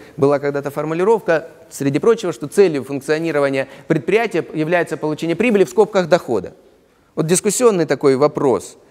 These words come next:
Является ли само по себе получение дохода целью деятельности предприятия? Вот я вам скажу, что, э, получили мы доход на предприятии, там, сто миллионов денежных единиц, там, миллиард рублей, условно. Хорошо это или плохо?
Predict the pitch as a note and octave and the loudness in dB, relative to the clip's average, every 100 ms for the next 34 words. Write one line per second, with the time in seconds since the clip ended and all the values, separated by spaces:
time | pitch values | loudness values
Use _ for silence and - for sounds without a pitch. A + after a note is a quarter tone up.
0 | _ _ _ - E3 A3 B3+ G#3+ G#3 G3 | _ _ _ -2 2 2 2 0 -2 -4
1 | - - - G3+ F#3 F3+ E3+ G3 A#3+ F#3 | -10 -20 -4 0 0 0 -2 0 2 2
2 | F3+ G#3 F#3+ F3+ G3 G#3 D3+ C3+ D3+ C3 | 2 2 2 2 2 4 4 4 2 2
3 | B2 A2+ - - _ - C#3+ C3+ C3+ - | 0 -2 -16 -20 _ -2 2 2 0 -2
4 | B2+ B2+ C3 A#2 E2+ - - - _ _ | -4 -2 0 2 0 -4 -20 -20 _ _
5 | _ _ _ _ _ _ D#3 F3 D#3+ F#3 | _ _ _ _ _ _ 4 4 4 2
6 | F#3 G3 E3 D#3 F3+ C3+ D#3+ D#3 F3+ D#3+ | 2 2 2 2 2 2 2 2 0 2
7 | C#3 G3+ B3+ G3 E3+ E3 - D#3+ D3+ B2+ | 2 2 2 0 0 -2 0 2 2 0
8 | B2+ B2+ A2+ G#2+ - _ _ _ _ - | 0 0 0 -4 -14 _ _ _ _ -2
9 | - F#3+ F3 F3 E3 D3 C#3 C#3+ C3+ C3 | 2 2 2 2 2 0 0 0 0 -2
10 | C3+ B2 G#2 - - - G#2 G#2+ C#3+ E3+ | -2 -2 -2 -6 -18 -8 -4 0 4 6
11 | C#3 B2+ C#3+ A#2+ G2 F2+ - - - _ | 4 0 -4 -4 -6 -10 -18 -20 -20 _
12 | _ _ _ _ _ - F3+ G3 C4 G3+ | _ _ _ _ _ 2 2 4 2 2
13 | D#3+ C3 A2 - | 0 -2 -8 -12